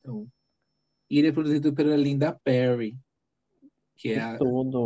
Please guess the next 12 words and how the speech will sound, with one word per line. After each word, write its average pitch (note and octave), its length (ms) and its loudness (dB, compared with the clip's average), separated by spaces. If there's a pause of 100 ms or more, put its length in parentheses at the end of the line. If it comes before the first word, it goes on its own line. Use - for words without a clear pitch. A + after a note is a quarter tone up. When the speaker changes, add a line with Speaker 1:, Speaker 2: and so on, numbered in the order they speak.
(280)
Speaker 1:
a G2+ 340 -10
que C3+ 80 -16
produziu B2+ 600 -4
os A#2 160 -8
álbuns A#2 380 -6
da A#2 100 -8
Christina, B2+ 420 -6
os A2 100 -8
melhores A#2 340 -8
álbuns A2+ 240 -8
da A2+ 120 -8
Christina. G#2+ 640 -10